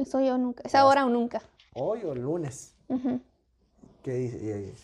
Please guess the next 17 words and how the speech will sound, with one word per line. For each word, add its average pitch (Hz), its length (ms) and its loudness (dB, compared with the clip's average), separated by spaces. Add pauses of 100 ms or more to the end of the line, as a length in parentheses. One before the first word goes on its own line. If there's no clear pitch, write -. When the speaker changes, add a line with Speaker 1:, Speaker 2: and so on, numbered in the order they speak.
(1300)
Speaker 2:
Y, 127 80 -2
y, - 20 4
y 135 380 -2
dice, 135 220 -2
"¿Y 143 100 2
es 180 80 0
seguro?". 233 280 0
<laughs> - 280 -2
"Sí, 190 580 -6
si 151 140 -10
usted 127 400 -4
tiene 196 220 -6
el 190 80 -8
dinero, 165 320 -4
pues 147 160 -4
es 143 100 -4
seguro". 165 500 -4